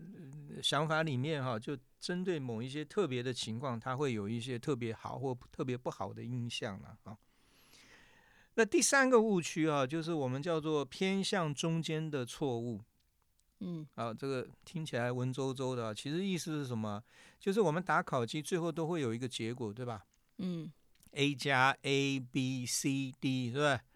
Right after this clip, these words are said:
Speaker 2: 嗯。
Speaker 1: 然后比如说我部门里面有二十个人，我，我问你了，你认为这二十个人大概都会百-，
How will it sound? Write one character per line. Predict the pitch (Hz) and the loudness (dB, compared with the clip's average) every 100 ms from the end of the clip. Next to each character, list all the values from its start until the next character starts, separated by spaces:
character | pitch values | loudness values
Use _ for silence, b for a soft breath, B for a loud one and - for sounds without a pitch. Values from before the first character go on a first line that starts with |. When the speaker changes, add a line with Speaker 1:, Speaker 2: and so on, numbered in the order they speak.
| - | -10
Speaker 2:
嗯。 | 185 165 156 | -8 -6 -8
Speaker 1:
然 | - 120 | -4 0
后 | 160 160 | 4 4
比 | 131 | 2
如 | 135 | 0
说 | 165 | 2
我 | 160 | 2
部 | 123 165 | 2 2
门 | 147 143 | 2 2
里 | 127 | 0
面 | 120 147 | 0 0
有 | 131 | 2
二 | 143 156 | 4 4
十 | - | 2
个 | 120 131 | -2 0
人， | 123 120 | 0 -2
我， | 123 135 | -4 -6
我 | - 127 | -4 -2
问 | 151 165 | 0 0
你 | 127 | 0
了， | 113 110 | -2 -2
你 | 120 | -4
认 | 135 156 | -2 -2
为 | 143 | -2
这 | 131 160 | -2 2
二 | 156 | 2
十 | 135 131 | 2 -2
个 | 123 | -4
人 | 113 113 | -2 -2
大 | - 139 | 0 0
概 | 131 | 0
都 | 127 127 | -2 -2
会 | 127 131 117 107 123 160 - _ _ | 0 -2 -4 -6 -10 -16 -20 _ _
百-， | - 120 | -2 -2